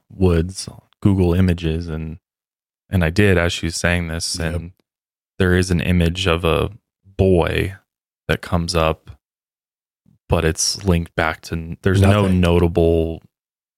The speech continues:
Speaker 1: source that it
Speaker 2: Yep.
Speaker 1: goes back to. It goes back to blogs or other people talking about Jeff the Killer.
Speaker 2: Yeah.
Speaker 1: And it's just a picture of this young boy, but there is no Jeff Wood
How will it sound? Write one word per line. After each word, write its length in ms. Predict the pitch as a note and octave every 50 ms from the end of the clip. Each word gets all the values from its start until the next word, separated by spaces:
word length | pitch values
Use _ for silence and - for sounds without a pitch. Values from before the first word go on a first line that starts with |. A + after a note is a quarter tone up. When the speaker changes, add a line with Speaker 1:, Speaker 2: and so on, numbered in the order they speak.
| _ _ _ _ _ _ _ -
Speaker 1:
source 500 | - - - G#2 E2+ C2+ C2 - - -
that 140 | - E2 D#2+
it 80 | D#2+ F2
Speaker 2:
Yep. 240 | F#2+ D#2+ E2 -
Speaker 1:
goes 200 | - F2 D#2+ E2 F#2
back 260 | F#2 D#2+ E2 D#2+ -
to. 120 | - F2
It 80 | E2 E2
goes 200 | F#2 F#2+ F2+ F2+
back 240 | G2+ - F2+ F2+ -
to 100 | - F#2+
blogs 600 | F2 F2+ F2+ F2+ E2+ E2+ E2+ F2 E2+ F2 F2 F2+
or 140 | F2 E2 E2+
other 360 | E2 E2 E2 D#2+ D#2+ D#2+ D#2
people 280 | - - E2+ - D#2+
talking 380 | D#2 - - E2 E2+ - - E2
about 220 | E2 D#2+ D#2 D#2 D#2+
Jeff 240 | - - D#2+ - -
the 100 | - -
Killer. 520 | - - - F2 D#2 D2 D2 D2 C#2+ - _ _ _
Speaker 2:
Yeah. 180 | - F#2+ F#2 F#2
Speaker 1:
And 100 | F2+ F2+
it's 120 | F#2+ F2+
just 180 | F#2 E2+ - F2
a 40 | -
picture 340 | - F#2 - - - E2
of 100 | E2+ D#2+
this 260 | - E2 D#2+ - - -
young 280 | G2 E2+ D2 D2 E2
boy, 420 | E2 E2 E2 E2 D#2+ - - D#2+ - - _ _ _ _ _ _ _ _ _ _ _ _ -
but 100 | F#2 -
there 140 | F2+ F2+
is 160 | F#2 F2 E2+ F2+
no 500 | E2+ E2 D#2+ D#2 D2+ D#2 E2 D#2+ - - _ _ _ _ _ _ _ _ _ _ _ _ _ _ _ _ _ _ _ _ _ _ _
Jeff 380 | - - - F2+ E2 D#2+ - -
Wood 540 | E2 D#2+ E2 D#2+ E2 E2 - - - -